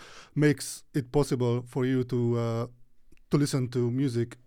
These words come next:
if it's played from a digital device. So something has to convert the digital signal to analog signal, so it actually goes into your, it, there is one in your phone, there is one in, in everything, but you can buy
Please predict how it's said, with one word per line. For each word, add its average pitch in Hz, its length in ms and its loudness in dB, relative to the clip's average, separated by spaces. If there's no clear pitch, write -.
if 143 120 -2
it's 123 120 -2
played 120 240 -2
from 127 120 -2
a 120 40 0
digital 117 300 -2
device. 110 300 -4
So 143 100 -4
something 143 300 0
has 135 120 -2
to 131 120 -4
convert 127 320 -2
the 110 60 -10
digital 117 340 -4
signal 120 280 -4
to 117 240 -6
analog 117 280 -4
signal, 113 380 -6
so 120 160 -4
it 113 100 -2
actually 113 260 -6
goes 107 220 -4
into 104 280 -4
your, 107 260 -6
it, 160 200 2
there 156 120 4
is 151 100 4
one 147 140 4
in 143 80 4
your 131 120 6
phone, 123 260 2
there 131 80 2
is 117 100 2
one 120 160 -2
in, 127 180 -4
in 123 100 0
everything, 117 320 -2
but 120 220 -2
you 135 80 0
can 131 160 0
buy 123 320 0